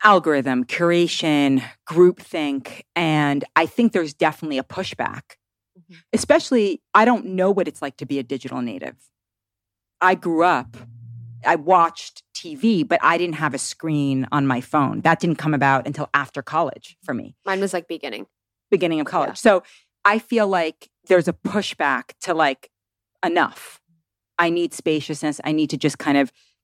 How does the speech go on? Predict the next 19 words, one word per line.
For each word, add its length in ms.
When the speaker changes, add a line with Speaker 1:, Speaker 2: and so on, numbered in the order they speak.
Speaker 1:
hear 280
the 120
birds 400
sing. 340
Also, 280
the 140
other 140
thing 160
with 140
curation 840
is, 200
like, 400
then 140
you're 100
taking 340
in 140
someone 320
else's 480
curation, 640